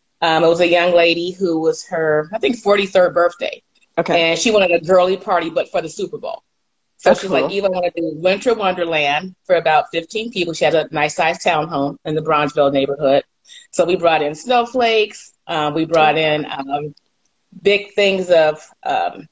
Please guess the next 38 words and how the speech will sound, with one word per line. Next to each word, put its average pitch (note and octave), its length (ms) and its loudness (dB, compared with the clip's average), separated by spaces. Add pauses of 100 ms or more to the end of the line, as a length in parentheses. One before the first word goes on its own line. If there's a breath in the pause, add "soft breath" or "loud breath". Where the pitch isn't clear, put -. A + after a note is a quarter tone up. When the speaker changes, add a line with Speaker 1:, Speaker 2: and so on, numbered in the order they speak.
Speaker 1:
baby's G3 340 0
breath F#3+ 200 0
that F3 120 0
looked F3 180 -2
like F3+ 200 -2
giant E3 420 -2
snowballs F3+ 800 0
for E3+ 60 -4
the D#3+ 80 0
dining D#3+ 260 -2
room E3 100 -6
tables E3 280 -4
with D3 80 -4
lots D3 240 0
of F3 40 -16
candlelight. D#3+ 600 -2 (340)
We C#4+ 120 2
did E4+ 100 6
Speaker 2:
Ah, E3+ 40 4
Speaker 1:
everything F3 300 -2
in F#3 160 -6
white. E3 240 0
Speaker 2:
cute. D3+ 160 -14
Speaker 1:
We E3+ 80 -4
had E3 240 -2
white D3+ 240 2
roses, E3+ 460 2
and D#3 100 -4
then D3+ 120 -4
she F3 180 -8
had, D#3+ 240 0
we E3+ 80 -8
had D#3+ 120 -8
a, D3+ 180 -2
a D3+ 60 -6
caterer A3 380 0
come A3 220 -2
in G3+ 280 0